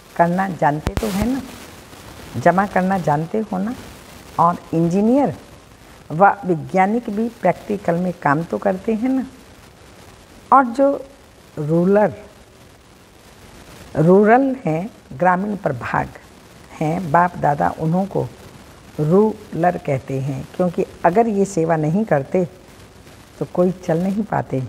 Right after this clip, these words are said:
तो तीनों ही विंग जो आए हैं, वो कर्म करने वाले हैं, सिर्फ कहने वाले नहीं हैं,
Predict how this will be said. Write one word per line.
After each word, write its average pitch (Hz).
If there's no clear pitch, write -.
तो 202
तीनों 240
ही 277
विंग 208
जो 214
आए 190
हैं, 196
वो 156
कर्म 196
करने 151
वाले 139
हैं, 190
सिर्फ -
कहने 170
वाले 147
नहीं 151
हैं, 156